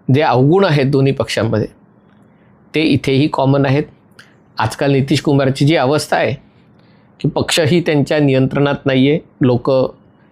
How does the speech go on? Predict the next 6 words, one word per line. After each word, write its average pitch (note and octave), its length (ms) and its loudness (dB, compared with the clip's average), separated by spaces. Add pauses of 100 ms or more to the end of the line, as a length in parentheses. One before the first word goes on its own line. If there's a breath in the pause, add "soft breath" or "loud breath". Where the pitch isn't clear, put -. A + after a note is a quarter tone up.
(600 soft breath)
त्यांच्याच C3 400 0
सहकार्याने C#3 520 0
आपापली C3+ 400 -2
दुकानं C3+ 360 0
उघडलेली C#3 500 2
आहेत, D3 200 0